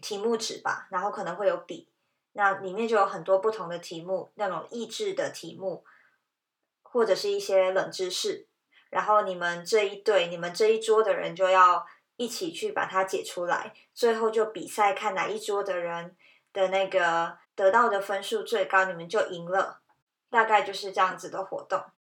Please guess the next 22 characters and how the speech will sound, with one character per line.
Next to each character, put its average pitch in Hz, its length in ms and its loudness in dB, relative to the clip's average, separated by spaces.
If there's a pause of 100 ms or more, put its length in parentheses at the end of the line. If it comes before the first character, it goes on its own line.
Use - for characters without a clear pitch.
(120)
在 240 160 4
这 247 100 0
种 208 160 0
情 185 140 -4
况 202 220 2
下， 202 280 2
你 180 140 -10
就 233 180 2
有 180 200 0
一 196 100 -2
个 214 140 4
理 165 260 -2
由 165 240 0
可 220 180 -4
以 208 100 0
跟 214 180 -4
大 208 160 4
家 202 220 4
坐 240 200 4
在 208 200 6
一 214 100 0
起， - 340 -10